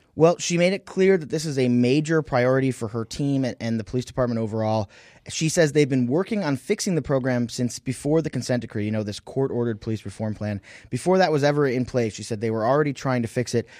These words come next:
But she says that fixing this program is part of laying the foundation for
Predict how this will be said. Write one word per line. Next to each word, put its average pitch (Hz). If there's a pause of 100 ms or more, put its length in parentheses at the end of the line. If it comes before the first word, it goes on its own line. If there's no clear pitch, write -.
(280)
But 185
she 214
says 175
that 135
fixing -
this 190
program 135
is 123 (120)
part 165
of 131
laying 135
the 170
foundation 117
for 113